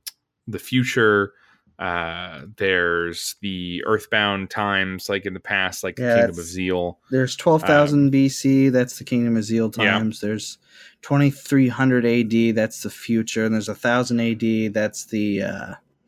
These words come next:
Speaker 1: Yeah.
Speaker 2: that's the, um, the current time, and then you have,
Speaker 1: Right.
Speaker 2: uh,
Speaker 1: Six hundred A D.
Speaker 2: sixty-five million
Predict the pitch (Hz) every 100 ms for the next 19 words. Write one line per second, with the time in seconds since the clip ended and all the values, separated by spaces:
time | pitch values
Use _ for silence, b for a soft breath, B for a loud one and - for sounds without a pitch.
0 | b b b b 113 95 - - - 107
1 | 104 101 98 73 131 123 - 170 151 -
2 | - 110 107 107 101 113 110 104 117 107
3 | 107 101 95 95 101 104 104 - - 131
4 | - 127 113 123 120 107 123 131 131 131
5 | 131 131 127